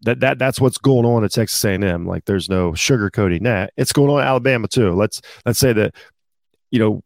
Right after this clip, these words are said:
Saban also said yesterday, "Well, our guys made three million dollars the right way." That, so that was basically saying, "Go ahead and come to Alabama. We'll figure it out." I, I mean, I know what Saban's up to, but Jimbo was not having it. <laughs> So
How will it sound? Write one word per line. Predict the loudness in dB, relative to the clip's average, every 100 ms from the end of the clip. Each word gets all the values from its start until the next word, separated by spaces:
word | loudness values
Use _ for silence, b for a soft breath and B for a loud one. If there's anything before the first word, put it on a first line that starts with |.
| _
Saban | -2 2 4 2
also | 0 0
said | -2 0 0
yesterday, | 0 0 0 0 0 0
"Well, | 0 2
our | 2 2
guys | 2 0 -2
made | -4 -2
three | 0 0
million | 0 0
dollars | 0 2 0
the | 0
right | 0 -2
way." | -4 -8 -2
That, | -2 -2
so | 0 2 0 B B B _ -4
that | -2 0
was | -2
basically | -2 -2 -2 -2 -4
saying, | 0 -2 -2 0
"Go | 2
ahead | 2
and | 2
come | 0
to | 2
Alabama. | 2 2 0 2
We'll | 0
figure | 0 0 2 0
it | 0
out." | -2
I, | -2 -2
I |
mean, | 0
I | 2 2
know | 4 4
what | 2
Saban's | 0 0 -2 -2
up | -4
to, | -4 -6 -6 _ b b b b b b -20 _
but | 0 0 -2 _ _
Jimbo | 2 4 6 4 2 -2 -12 _
was | -6
not | -2 0
having | 0 0 -4 -8
it. | -14 -4 -2 0 0 0 -2 -4
<laughs> | -6
So | -6 -2 2 4 2